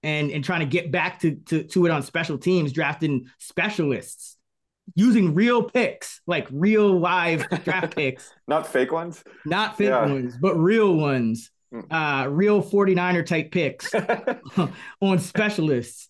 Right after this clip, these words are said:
Speaker 1: Um, you know, that it just doesn't bode well for Mac Jones. So, you know, in best ball, he's really gonna be, like, that, that last possible guy. Like, if everyone else is gone and, like, I can't get a Richardson and I can't get, you know, like, I can't even get these, like,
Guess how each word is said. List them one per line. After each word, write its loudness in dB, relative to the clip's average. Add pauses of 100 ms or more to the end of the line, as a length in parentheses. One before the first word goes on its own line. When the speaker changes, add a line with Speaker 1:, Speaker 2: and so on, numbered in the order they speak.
(120)
Speaker 1:
Um, -2
you 0
know, 0
that -2
it 2
just 0
doesn't 0
bode 2
well 0 (280)
for 0
Mac -2
Jones. -2
So, 0 (260)
you -4
know, 0
in -4
best -2
ball, 4
he's 2
really 4
gonna 0
be, 2
like, -2
that, -6 (240)
that -4
last -2
possible -2
guy. -2
Like, -2
if -6
everyone 4
else 2
is 0
gone 0 (200)
and, 0
like, 0
I -2
can't 2
get 4
a 2
Richardson 0
and 0
I -2
can't 0
get, 2
you 2
know, 2
like, 0
I 0
can't 0
even 2
get 0
these, 2
like, -2